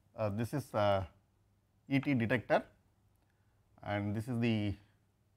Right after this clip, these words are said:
specimen we talk about, and there are two di-, distinct events happen here because of this, uh, the electric charge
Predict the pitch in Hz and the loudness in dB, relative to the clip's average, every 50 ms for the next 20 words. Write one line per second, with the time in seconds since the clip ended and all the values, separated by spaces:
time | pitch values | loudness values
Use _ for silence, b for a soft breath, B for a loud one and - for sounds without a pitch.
0 | _ _ _ _ _ _ _ _ _ _ _ _ _ _ _ _ _ 123 120 - | _ _ _ _ _ _ _ _ _ _ _ _ _ _ _ _ _ -8 -8 -6
1 | - 135 127 123 117 110 98 - 117 123 - - 117 117 180 - - - _ _ | -4 -2 -2 0 0 -2 0 0 0 0 0 0 -2 0 -2 -2 -2 -8 _ _
2 | _ _ _ _ _ _ _ _ _ _ _ _ _ _ _ _ - 123 123 120 | _ _ _ _ _ _ _ _ _ _ _ _ _ _ _ _ -4 -2 4 6
3 | 135 143 156 147 - - 214 226 202 165 165 175 170 175 - - 135 147 - - | 8 8 8 6 4 2 0 2 2 2 2 0 0 0 -4 -6 -6 -6 -4 -2
4 | 196 185 190 175 - - - - - - 147 139 139 147 139 - - - 123 123 | -2 0 0 -2 -4 -8 -20 -20 -6 -2 0 2 4 4 2 2 2 2 2 2
5 | - 131 117 98 120 147 - - - - _ _ _ _ _ _ _ _ _ _ | 2 0 0 2 2 2 2 0 -4 -14 _ _ _ _ _ _ _ _ _ _
6 | _ _ _ _ _ _ _ _ _ _ - 123 113 123 127 127 117 - 131 110 | _ _ _ _ _ _ _ _ _ _ -6 -4 0 4 4 4 4 4 2 0
7 | 107 107 107 98 - - - - 113 101 98 95 90 87 - - _ _ _ _ | 2 0 0 -2 -2 -8 -6 -2 2 2 2 2 0 -2 -8 -14 _ _ _ _
8 | _ _ _ _ _ _ _ _ _ _ _ _ _ _ _ _ _ _ _ _ | _ _ _ _ _ _ _ _ _ _ _ _ _ _ _ _ _ _ _ _
9 | _ _ _ _ _ _ _ _ _ _ _ _ _ - 110 107 98 107 104 117 | _ _ _ _ _ _ _ _ _ _ _ _ _ -4 -2 0 0 2 0 0
10 | 135 135 - - 139 131 - - 131 123 123 127 127 123 113 - | -2 -2 -4 -6 -8 -8 -4 2 6 8 8 8 8 6 0 -4